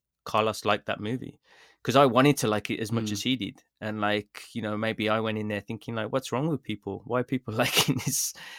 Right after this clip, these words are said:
Speaker 1: And I'm, maybe if I'd just gone in
Speaker 2: It's,
Speaker 1: there
Speaker 2: it's
Speaker 1: not knowing anything, I would have probably not criticized it as much 'cause I wasn't expecting it to be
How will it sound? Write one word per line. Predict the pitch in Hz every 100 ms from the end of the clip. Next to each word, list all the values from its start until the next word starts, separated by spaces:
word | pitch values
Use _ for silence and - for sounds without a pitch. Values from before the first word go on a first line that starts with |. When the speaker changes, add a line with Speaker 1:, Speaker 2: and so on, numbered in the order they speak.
| - -
Speaker 1:
And | 131
I'm, | 139 127 - _ _ - - - _ _ -
maybe | 151 147
if | 139 135
I'd | 123
just | 127 -
gone | 127 123
in | 123
Speaker 2:
It's, | 120
Speaker 1:
there | 117
Speaker 2:
it's | 117
Speaker 1:
not | 120
knowing | 123 113 113
anything, | 123 202 - 117 127
I |
would | 127 131 127
have | 127 - - -
probably | - 143 131 127 123 120
not | 117 - -
criticized | - 92 - 110 110
it | 101
as | 107 104 113
much | 117 -
'cause | - 107
I | 110
wasn't | 107 113 107 110
expecting | - - 82 -
it | -
to | -
be | 87 110 107